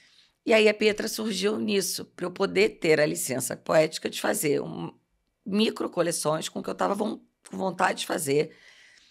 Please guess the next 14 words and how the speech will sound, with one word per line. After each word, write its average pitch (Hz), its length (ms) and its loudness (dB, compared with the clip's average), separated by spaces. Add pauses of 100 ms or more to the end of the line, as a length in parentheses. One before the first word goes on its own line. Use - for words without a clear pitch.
(140)
menos 233 720 2
presa 156 720 4
a 160 120 4
uma 160 160 4
qualidade 156 840 6
impecável, 147 720 4
a 151 80 6
um - 20 6
acabamento. 160 840 2
Era, - 320 2
era 208 180 6
bacana 160 460 2
a - 20 0
roupa, 139 400 -2